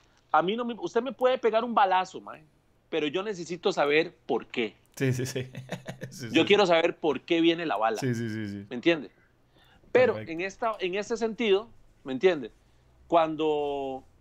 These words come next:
Speaker 1: cuando hay un, cuando se usan esos medios, mae, para,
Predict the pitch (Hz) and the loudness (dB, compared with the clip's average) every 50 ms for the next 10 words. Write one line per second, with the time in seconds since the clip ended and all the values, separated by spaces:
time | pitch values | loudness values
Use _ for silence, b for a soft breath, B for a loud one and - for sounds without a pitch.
0 | _ _ - - - _ _ - 165 170 165 160 165 165 175 202 220 220 220 226 | _ _ -20 -20 -20 _ _ -4 0 0 0 0 0 0 0 0 -4 -8 -12 -12
1 | 226 - - 175 160 156 151 147 - 156 147 320 403 - 233 214 208 214 202 220 | -14 -8 -4 -4 -4 -2 -4 -6 -4 -4 -2 -2 -2 -2 -4 -6 -6 -6 -8 -6
2 | 202 196 202 202 196 185 165 139 131 123 120 110 110 - - 147 139 135 131 127 | -4 -2 0 2 2 2 2 0 -2 -4 -4 -6 -6 -2 2 4 4 6 8 8
3 | 123 120 113 107 104 - | 6 6 4 2 -2 -6